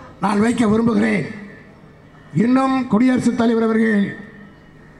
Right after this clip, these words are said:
ஒரு அஞ்சாறு நாள், ஒரு வாரம், பத்து நாள் இருக்க போறார். போவதற்குள்ளாவது பிரணாப் முகர்ஜி அவர்கள் இதில் கையெழுத்திட்டு போக வேண்டும் என்று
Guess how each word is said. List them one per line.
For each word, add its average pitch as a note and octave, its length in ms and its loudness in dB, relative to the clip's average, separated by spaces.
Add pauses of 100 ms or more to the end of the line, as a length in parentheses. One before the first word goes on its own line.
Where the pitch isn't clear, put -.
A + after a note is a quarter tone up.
(220)
ஒரு G3+ 140 0
அஞ்சாறு G#3+ 440 2
நாள், A#3+ 140 0
ஒரு G#3 200 2
வாரம், A3 240 0
பத்து G3+ 220 -4
நாள் G#3 160 -2
இருக்க G#3+ 180 -4
போறார். F3+ 300 -4 (1500)
போவதற்குள்ளாவது C#4 1300 2 (760)
பிரணாப் C4+ 420 0
முகர்ஜி C4 340 0
அவர்கள் A#3+ 500 0 (320)
இதில் A#3 340 2
கையெழுத்திட்டு C#4 760 2
போக B3+ 240 2
வேண்டும் B3 300 2
என்று C4+ 220 0